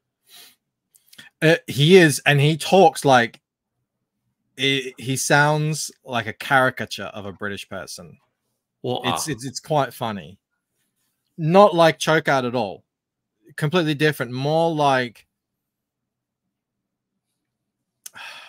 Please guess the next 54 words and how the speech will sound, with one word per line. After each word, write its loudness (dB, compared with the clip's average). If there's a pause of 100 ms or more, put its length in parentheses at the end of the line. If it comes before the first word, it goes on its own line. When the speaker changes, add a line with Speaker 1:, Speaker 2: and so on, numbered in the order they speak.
Speaker 1:
I -8
don't, 0
I 2
can't -2
remember. -6
I -4
don't -4
wanna -2
do -8
it, -20
but -10
it, -20
it's, -10
it's, -14
he -8
sounds -4
like, -6 (120)
um, -12 (800)
he -10
sounds 0
like 0
what 0
you -6
would -4
do -2
if -6
you -6
were -4
impersonating -10
a -12
British -12
person -14
and -16
you -12
got -14
kind -14
of, -16
like, -14 (300)
very -4
fancy -12
with -20
it. -20 (180)
Speaker 2:
Wait, -2
you 0
don't 4
wanna 4
do 2
it, 0
but -6
you -2
have -6
no -4
problem -4
Speaker 1:
Well, 6